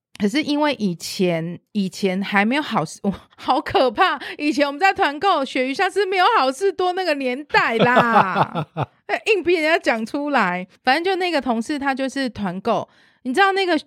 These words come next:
Speaker 1: 北海鳕鱼香丝送来，是淹没我们整个楼层的那个玻璃窗欸，所以你就可见那个团购的那个威力有多大。
Speaker 2: 好，我们要，我们不要一直无限制的拉塞下去，<laughs> 你这样我会剪得很辛苦。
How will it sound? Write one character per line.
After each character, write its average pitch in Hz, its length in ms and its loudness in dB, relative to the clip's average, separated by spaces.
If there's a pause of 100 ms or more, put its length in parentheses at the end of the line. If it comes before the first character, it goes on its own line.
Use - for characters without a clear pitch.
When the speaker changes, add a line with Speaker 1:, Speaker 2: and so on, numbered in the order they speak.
(120)
Speaker 1:
北 285 160 4
海 285 180 2
鳕 285 160 2
鱼 226 140 2
香 277 260 0
丝 277 140 -2
送 277 420 0
来， 175 500 -2 (260)
是 - 260 -4
淹 311 220 4
没 330 160 0 (100)
我 214 60 0
们 196 160 -2
整 202 180 -4
个 196 80 -2
楼 202 300 0
层 220 320 0
的 214 80 2
那 247 100 2
个 233 360 2 (100)
玻 262 240 2
璃 190 200 -4
窗 196 440 -4
欸， 175 300 -6 (180)
所 339 160 2
以 392 40 4
你 277 120 4
就 285 140 4
可 240 200 0
见 247 180 0
那 277 100 -2
个 254 100 2
团 202 240 -2
购 220 160 0
的 185 140 -4
那 208 100 -4
个 196 100 -2
威 185 180 0
力 180 140 -4
有 143 160 -4
多 - 240 -12
大。 - 300 -14 (140)
Speaker 2:
好， 110 160 2
我 113 140 4
们 117 120 4
要， - 180 4
我 147 180 0
们 135 100 0
不 143 80 2
要 165 160 4
一 156 60 0
直 147 180 -4 (120)
无 135 140 -4
限 151 220 4
制 151 140 -2
的 120 120 2
拉 101 180 -6
塞 120 180 0
下 123 140 0 (120)
去， 101 140 -6 (200)
<laughs> - 240 -20
你 135 80 0
这 135 120 4
样 202 120 6
我 127 100 4
会 170 120 4
剪 120 140 0
得 110 120 0
很 95 100 -2
辛 139 320 -4
苦。 117 320 -2